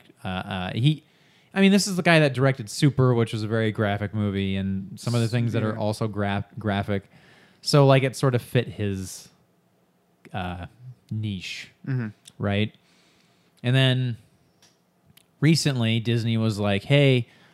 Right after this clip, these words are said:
Speaker 1: uh, we don't agree with these tweets that are from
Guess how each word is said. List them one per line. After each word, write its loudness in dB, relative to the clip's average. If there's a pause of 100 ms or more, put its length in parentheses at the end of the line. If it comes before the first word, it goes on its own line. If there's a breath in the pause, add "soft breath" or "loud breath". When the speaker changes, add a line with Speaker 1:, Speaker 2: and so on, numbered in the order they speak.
(140)
Speaker 1:
uh, 2
we 2
don't 4
agree 4
with 2
these -6
tweets -6
that -2
are -2
from -4